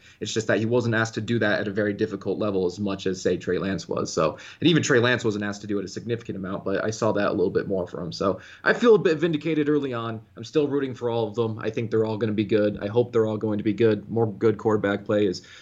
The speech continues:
a better product for the N F L and for us as fans. But, uh, I think Trey Lance in San Francisco is going to be a home run. Oh, I'm also mad because I took Justin Fields anyway, 'cause that's where I was going with, with the San Francisco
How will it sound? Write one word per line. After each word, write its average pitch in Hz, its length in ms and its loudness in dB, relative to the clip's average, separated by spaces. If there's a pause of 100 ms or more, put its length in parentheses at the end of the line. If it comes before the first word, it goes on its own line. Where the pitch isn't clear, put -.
(120)
a - 60 -10
better 110 220 4
product 107 380 0
for 107 100 -6
the 107 100 4
N 113 120 2
F 101 120 -6
L 117 180 2
and 107 220 -4
for 104 120 -2
us 101 160 -2
as 87 120 -6
fans. 131 440 0 (320)
But, 104 160 2
uh, 101 260 4
I 113 80 2
think 117 220 -2
Trey 123 180 2
Lance 117 300 -2
in 104 40 -6
San 113 220 -4
Francisco 107 500 0
is 98 100 0
going 107 160 -2
to 98 40 -4
be 101 120 2
a 87 40 2
home 104 180 -2
run. 110 240 2
Oh, 131 160 4
I'm 120 120 4
also 131 280 2
mad 110 260 0
because 107 280 -2
I 107 60 0
took 104 200 -4
Justin 107 320 -4
Fields 104 280 -2
anyway, 101 340 -2
'cause - 140 -8
that's 104 180 -4
where 98 80 0
I 92 40 0
was 92 60 -2
going 101 260 0
with, 95 140 -2
with - 60 -8
the - 80 -8
San 104 140 -2
Francisco 104 480 0